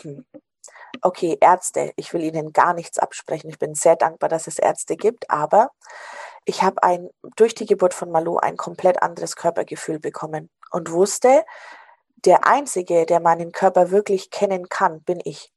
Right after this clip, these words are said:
Natürlich können Bluttests und Ultraschall und alles uns irgendwelche, ja,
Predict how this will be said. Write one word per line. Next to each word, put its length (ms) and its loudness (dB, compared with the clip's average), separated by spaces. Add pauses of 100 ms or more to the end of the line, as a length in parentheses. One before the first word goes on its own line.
(120)
Natürlich 420 0
können 320 2
Bluttests 600 2
und 320 -8 (120)
Ultraschall 600 2
und 180 0
alles 320 2 (420)
uns 220 0
irgendwelche, 840 4 (520)
ja, 440 0